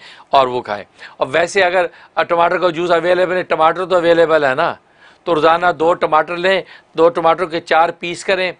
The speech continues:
और प-, ये दस आयतें उसके ऊपर दम करें। वो टमाटर जो है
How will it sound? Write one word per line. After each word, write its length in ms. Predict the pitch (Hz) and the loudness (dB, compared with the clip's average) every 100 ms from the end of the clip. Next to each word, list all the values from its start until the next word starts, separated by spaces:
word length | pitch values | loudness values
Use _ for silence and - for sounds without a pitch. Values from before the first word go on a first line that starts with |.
| _ - - | _ -10 0
और 120 | 156 | 0
प-, 180 | - 170 | 2 0
ये 320 | 151 160 165 | 0 -4 -4
दस 200 | 147 170 | -2 2
आयतें 240 | 170 170 170 | 2 0 -4
उसके 200 | 156 170 | -8 -4
ऊपर 140 | 151 | -2
दम 220 | 143 170 | 0 -2
करें। 320 | 170 160 156 135 - - 160 | 0 0 0 -2 -10 -12 0
वो 100 | 160 | 0
टमाटर 500 | 160 151 156 160 160 | 2 2 0 0 -6
जो 180 | 139 | 0
है 100 | 151 | 2